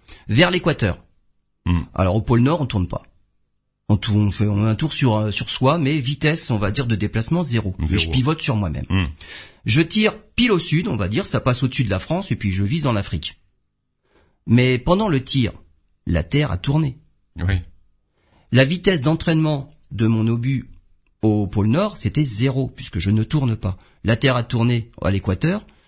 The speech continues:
Speaker 1: je vais viser un petit peu trop à l'est, parce que la Te-, euh, non, à l'ouest, parce que la Terre va d'ouest, d'est en, elle se dirige vers l'est. Donc je vais tirer un petit peu plus à l'ouest. Oui.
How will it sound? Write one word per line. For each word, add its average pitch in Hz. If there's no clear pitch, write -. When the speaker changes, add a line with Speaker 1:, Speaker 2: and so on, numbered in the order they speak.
Speaker 1:
je 110
vais 151
viser 135
un 196
petit 170
peu 156
trop 202
à 135
l'est, -
parce -
que 85
la 82
Te-, -
euh, 92
non, 104
à 127
l'ouest, 101
parce 101
que -
la 90
Terre 107
va 95
d'ouest, 92
d'est 101
en, 90
elle 101
se -
dirige 104
vers 95
l'est. -
Donc 147
je 151
vais 170
tirer 180
un 190
petit 175
peu 151
plus 151
à 131
l'ouest. -
Oui. 117